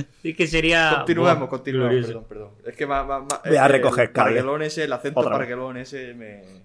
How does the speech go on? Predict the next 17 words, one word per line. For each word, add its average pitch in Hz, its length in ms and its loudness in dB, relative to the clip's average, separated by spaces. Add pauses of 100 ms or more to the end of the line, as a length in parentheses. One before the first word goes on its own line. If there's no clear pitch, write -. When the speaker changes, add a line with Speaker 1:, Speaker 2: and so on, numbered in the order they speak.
(840)
Speaker 2:
me 110 80 -10
refresca 117 380 -8
la 104 60 -6
memoria. 95 320 -14
<laughs> 175 60 -10 (2250)
Speaker 3:
Vale, 123 260 6
pues 113 320 2 (200)
vamos 139 260 6
a - 40 0
comentar 139 360 6
una 131 200 8
noticia 123 520 6
así, 117 680 2 (200)
eh, 101 580 -6 (520)
un 110 140 -10
poco, 123 720 4 (800)
eh, 76 500 -4